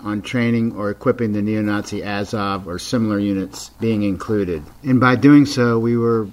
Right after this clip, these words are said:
turning our back on the neo-Nazi nature and elements of the Ukraine government that we were supporting.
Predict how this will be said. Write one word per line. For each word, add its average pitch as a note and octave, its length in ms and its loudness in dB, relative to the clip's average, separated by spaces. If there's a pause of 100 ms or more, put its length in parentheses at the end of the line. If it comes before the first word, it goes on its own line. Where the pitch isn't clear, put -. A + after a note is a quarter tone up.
(120)
turning C3+ 320 4
our B2 120 2
back B2 460 -4 (140)
on G#2+ 500 -6 (160)
the A2+ 120 -2
neo-Nazi A#2 680 0
nature A2+ 640 -2 (100)
and A2+ 160 -4
elements A2+ 560 -2 (140)
of G#2+ 100 -4
the G2 100 -6
Ukraine A2 460 -2
government A2 460 -2
that G2 120 -8
we G#2+ 120 -2
were A2 140 -2
supporting. F#2+ 640 -4